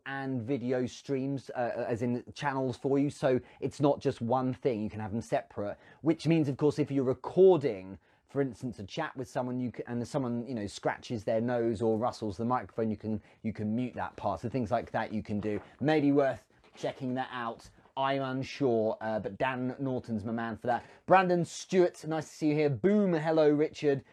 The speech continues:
Uh, Virgie, Virgie Van Horst, broker realtor. Uh, good to see you here from Westlake Village. Shout out as well to those of you listening on the podcast. That will be Team Replay. So if you're watching this late, uh,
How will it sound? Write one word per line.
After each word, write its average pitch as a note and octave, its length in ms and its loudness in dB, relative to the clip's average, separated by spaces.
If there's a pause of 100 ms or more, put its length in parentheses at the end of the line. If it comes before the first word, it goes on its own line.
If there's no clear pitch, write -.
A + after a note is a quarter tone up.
(120)
Uh, C#3 200 2
Virgie, F3 440 2
Virgie D#3 320 2
Van D3+ 200 2
Horst, D#3 480 2
broker C3 320 0
realtor. A2+ 480 0 (320)
Uh, C3 180 0
good C3 160 -2
to - 60 -18
see D3 120 2
you C3+ 40 2
here C3+ 260 2
from C3+ 220 -4
Westlake C3 420 -2
Village. C3+ 480 4 (280)
Shout G#3 580 6
out F#3 240 2
as D3+ 80 0
well D3 420 6 (240)
to D#3 80 -4
those D#3+ 220 4
of C#3+ 60 -4
you D#3 160 4
listening D3+ 720 0
on C#3 440 4
the B2+ 300 -2
podcast. C#3+ 800 0 (300)
That C#3 120 2
will C#3 60 0
be C#3 120 2
Team C#3+ 280 0
Replay. C3 400 2
So D3+ 100 -6
if C#3+ 60 0
you're F#3 80 6
watching F#3+ 360 4
this F3 160 -2
late, E3 260 0 (160)
uh, C3+ 180 2